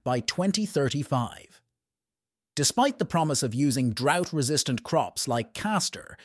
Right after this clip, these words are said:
which don't compete with food production, the project faces significant challenges. In Kenya, the enlistment of small-scale farmers has led to disappointment due to drought,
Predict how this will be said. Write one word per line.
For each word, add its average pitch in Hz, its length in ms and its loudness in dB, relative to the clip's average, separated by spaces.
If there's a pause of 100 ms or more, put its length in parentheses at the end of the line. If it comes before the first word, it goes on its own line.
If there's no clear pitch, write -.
(160)
which 127 200 -2
don't 156 280 2
compete 135 420 -2
with 120 140 -6
food 226 280 2
production, 117 580 -6 (220)
the 127 120 -4
project 202 480 2
faces 135 500 -2
significant 175 760 0
challenges. 113 720 -2 (920)
In 127 180 0
Kenya, 208 540 2 (140)
the 131 120 0
enlistment 180 480 0
of 127 140 0
small-scale 180 720 0
farmers 135 580 0
has 123 220 -2
led 180 260 2
to 151 80 -4
disappointment 151 1000 0
due 127 120 0
to 113 120 -4
drought, 151 500 0